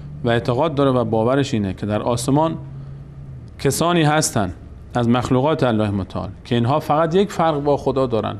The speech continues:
که مخلوق نیستن، اینا خالق نیستن بلکه مخلوقن، وگرنه تمام صفاتی که خدا داره و الله متعال داره، تمام صفاتی رو که الله متعال داره اینها هم دارن. اینها عالم به غیبن، اینها سمیعن، اینها بصیرن، اینها ظاهرن، اینها باطنن، اینها اولن، اینها آخرن،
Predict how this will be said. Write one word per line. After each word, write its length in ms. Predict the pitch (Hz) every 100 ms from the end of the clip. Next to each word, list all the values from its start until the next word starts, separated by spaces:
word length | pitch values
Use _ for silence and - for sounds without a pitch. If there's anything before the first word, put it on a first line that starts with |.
| -
که 60 |
مخلوق 420 | 110 107 - 160
نیستن، 360 | 180 180 - 147
اینا 280 | 147 156 151
خالق 340 | - 131 160
نیستن 440 | 143 120 - 98 - -
بلکه 240 | 110 110
مخلوقن، 540 | 104 101 147 151 139 - - - - - - -
وگرنه 340 | 139 143 160
تمام 480 | 180 170 160 185 196
صفاتی 440 | 180 175 180 180 175
که 120 | 156
خدا 300 | - 156 165
داره 200 | 143 127
و 40 |
الله 340 | 120 113 123 131
متعال 360 | 101 98 90
داره، 160 | - - - - - - - - -
تمام 300 | 123 156 175
صفاتی 460 | 170 165 175 175
رو 60 | 175
که 120 | 151
الله 220 | 135 151
متعال 320 | 147 131 147 139
داره 180 | 120
اینها 320 | 110 107 110 110
هم 140 | 107
دارن. 360 | 104 104 101 101
اینها 460 | 101 95 95 95 - - - - - - - -
عالم 360 | 107 101 98
به 80 | 95
غیبن، 540 | 98 139 127 110 101 98
اینها 400 | 110 92 98 98
سمیعن، 720 | - - 104 147 139 98 90
اینها 420 | 101 92 98 98
بصیرن، 680 | 90 98 98 151 143 110 95
اینها 380 | 110 98 95 101
ظاهرن، 640 | 98 98 95 120 143 117 92
اینها 400 | 98 92 98 98
باطنن، 680 | 95 92 - 151 143 113 104
اینها 340 | 98 101 107
اولن، 600 | - 104 98 139 139 117 -
اینها 340 | 101 98 104
آخرن، 640 | - 101 98 151 143 123